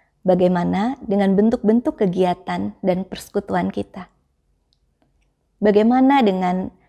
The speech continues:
akses ke ruangan-ruangan yang ada di gereja untuk kegiatan-kegiatan yang kita lakukan secara onsite? Bagaimana juga dengan istilah-istilah dan bahasa yang kita pakai,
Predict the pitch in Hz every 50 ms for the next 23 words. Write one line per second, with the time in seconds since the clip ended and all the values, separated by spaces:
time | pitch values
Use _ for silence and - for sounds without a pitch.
0 | _ _ _ _ - - - - - - - 262 262 254 254 - - - _ -
1 | 254 262 262 254 254 247 254 254 254 254 262 262 254 262 269 294 277 254 233 208
2 | 208 - 196 190 190 190 190 180 185 175 175 175 175 - - 190 190 214 - _
3 | _ _ _ _ _ _ _ _ _ - 226 240 233 - - 208 190 - 202 196
4 | 190 202 196 202 196 190 - 196 196 196 220 220 208 185 185 190 - 190 190 185
5 | - - 208 - 190 185 185 - - - 185 180 175 - 175 175 180 - - -
6 | 180 175 - _ _ _ _ _ _ _ _ _ _ _ _ _ _ _ _ _
7 | _ _ _ _ _ _ _ _ 180 180 180 190 190 190 196 220 226 220 - 208
8 | 196 185 208 214 202 190 185 185 185 180 185 190 185 - - _ _ _ _ _
9 | _ _ _ _ - 226 220 - - 226 220 226 220 - - - - 233 226 226
10 | 220 220 220 214 196 196 196 196 196 196 214 226 220 - - - 285 262 220 196
11 | 190 190 - 190 190 - - 196 196 - - - 196 196 190 202 214